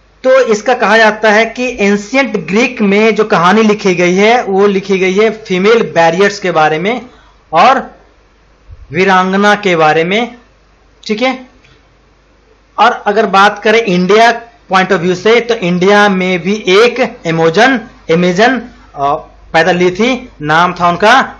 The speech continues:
झांसी की रानी। झांसी की रानी खूब लड़ी मर्दानी, ठीक है। तो ये क्या है? Amazon। इसका सिनोनिम क्या होता है? Virago, female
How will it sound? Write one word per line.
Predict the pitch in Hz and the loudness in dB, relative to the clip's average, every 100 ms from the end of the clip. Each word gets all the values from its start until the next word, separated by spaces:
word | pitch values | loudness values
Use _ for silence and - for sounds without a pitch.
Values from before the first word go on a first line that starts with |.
| 135 | -14
झांसी | 127 131 165 165 196 | -6 0 2 0 -2
की | 190 254 285 - - | -4 -2 -2 -6 -10
रानी। | 131 131 170 170 160 139 131 - - - _ _ _ _ _ _ _ _ | -6 0 2 2 0 -6 -10 -18 -20 -20 _ _ _ _ _ _ _ _
झांसी | 123 120 156 175 - 220 | -12 -2 -2 -2 -2 -4
की | 220 185 | -2 0
रानी | 175 185 233 277 - - - | 2 2 0 -2 -6 -16 -14
खूब | - 180 175 | -4 -2 0
लड़ी | 170 190 277 220 147 | 0 0 -2 -4 -10
मर्दानी, | 139 147 147 151 151 143 113 - _ _ - - - - - - _ _ _ _ _ _ _ _ - | -6 -4 -2 -2 -2 -6 -10 -16 _ _ -20 -20 -20 -20 -20 -20 _ _ _ _ _ _ _ _ -6
ठीक | 214 | -2
है। | 247 285 277 - | 0 -2 -4 -6
तो | 185 | -2
ये | 202 | 0
क्या | 220 214 | 2 2
है? | 196 233 269 - | 2 2 2 -2
Amazon। | - 175 185 175 151 127 - _ _ _ _ _ _ _ _ _ _ _ _ _ - _ | -4 0 0 0 -4 -8 -16 _ _ _ _ _ _ _ _ _ _ _ _ _ -20 _
इसका | 165 175 | -4 -2
सिनोनिम | 214 226 | 0 0
क्या | 220 214 | 2 2
होता | 214 220 | 2 2
है? | 247 262 - _ - | 2 0 -10 _ -10
Virago, | 131 175 180 180 180 165 131 - - _ _ | -2 2 4 4 2 0 -2 -8 -18 _ _
female | - 170 175 226 285 254 | -6 -2 2 2 2 -4